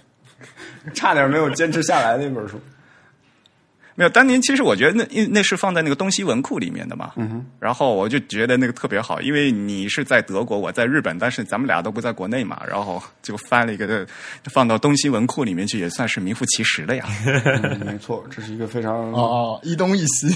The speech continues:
Speaker 1: 对，一个非常跨国化的一个，一个 project，而且我们两个，对，我和，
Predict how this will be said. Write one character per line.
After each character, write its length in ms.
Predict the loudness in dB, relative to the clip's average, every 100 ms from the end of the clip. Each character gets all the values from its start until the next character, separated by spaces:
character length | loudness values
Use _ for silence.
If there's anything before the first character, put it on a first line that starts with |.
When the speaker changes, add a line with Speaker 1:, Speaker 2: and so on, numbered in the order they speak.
| 0
Speaker 1:
对， 180 | -2 0
一 120 | 0
个 240 | 0 0 -2
非 100 | 0
常 200 | 0 4
跨 180 | 4
国 160 | 4 2
化 180 | 2 2
的 320 | 0 -6 -10 -14 -20 -20 _ -18
一 320 | -14 -12 -12 -10
个， 160 | -10
一 80 | -10
个 80 | -12 -4
project， 340 | -4 -4 -10 -10
而 100 | -4
且 140 | 0 0
我 140 | 0
们 60 | -2
两 140 | -2
个， 200 | -4 -6 -10 -20 -20 -20 _ _ -8
对， 120 | -6
我 200 | 0 2 2
和， 600 | 2 2 0 -4 -8